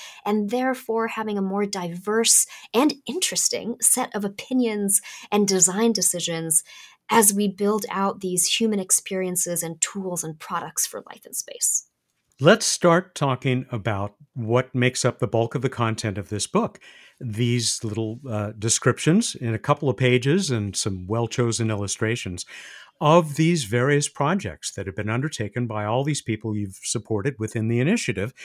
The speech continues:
Speaker 2: I guess they come under this grand umbrella of yet another wonderful phrase from the beginning of the book, artifacts of the future.
Speaker 1: Indeed. So the book pulls together a, an example of our repertoire.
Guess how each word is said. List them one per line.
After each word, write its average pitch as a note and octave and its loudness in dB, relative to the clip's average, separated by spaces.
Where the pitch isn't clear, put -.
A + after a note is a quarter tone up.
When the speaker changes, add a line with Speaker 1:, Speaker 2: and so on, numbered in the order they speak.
Speaker 2:
I D3 2
guess G#3 4
they F#3 4
come G3+ 0
under F3+ 4
this E3 2
grand D#3 2
umbrella C#3 2
of C3 0
yet F#3 4
another F3+ 4
wonderful C3+ 2
phrase A2+ -2
from G2 -6
the F#2+ -10
beginning A2 -2
of F#2 -8
the F#2+ -8
book, C3 0
artifacts D#3+ 0
of C#3+ -6
the C3+ -4
future. - -6
Speaker 1:
Indeed. G#3+ 0
So C4 6
the G3 2
book D#4 0
pulls E4+ -6
together D#3+ -4
a, G#3+ 4
an G#3 2
example C#4 0
of C4+ 2
our A#3+ 2
repertoire. E3+ -6